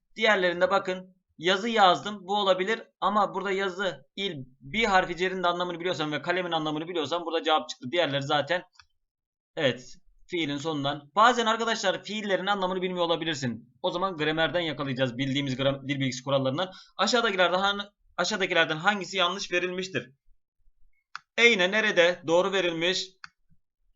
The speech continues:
Meta ne zaman? Doğru verilmiş. Ee, maza kim? Arkadaşlar bu yanlış verilmiş. Maza kim değil?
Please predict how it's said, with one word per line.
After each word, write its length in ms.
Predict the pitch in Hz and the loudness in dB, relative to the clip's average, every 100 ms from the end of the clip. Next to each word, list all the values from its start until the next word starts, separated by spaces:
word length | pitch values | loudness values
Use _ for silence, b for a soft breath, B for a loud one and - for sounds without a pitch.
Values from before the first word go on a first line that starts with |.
| b b b b | b b b b
Meta 340 | 151 196 220 202 | -2 0 6 4
ne 180 | 180 196 | 6 2
zaman? 380 | 190 175 160 | 2 2 2
Doğru 220 | 156 175 185 | 4 4 4
verilmiş. 560 | 185 175 175 196 196 - _ _ _ _ _ _ _ _ _ _ _ _ _ _ | 0 0 -2 -2 -4 -12 _ _ _ _ _ _ _ _ _ _ _ _ _ _
Ee, 320 | 143 143 139 | -2 0 -2
maza 720 | 143 151 208 226 185 175 165 | 0 4 4 4 2 2 2
kim? 360 | - 208 208 - | 0 -2 -4 -4
Arkadaşlar 580 | 170 180 185 170 170 160 | 0 2 2 2 0 -2
bu 80 | 190 | 2
yanlış 360 | 180 185 180 | 2 0 -4
verilmiş. 360 | 170 165 180 - | -4 -4 -8 -8
Maza 760 | 156 185 196 170 170 185 190 _ _ | 2 4 4 4 2 2 -2 _ _
kim 320 | - - 185 175 | -12 -6 -4 -2
değil? 320 | 185 196 | -2 -2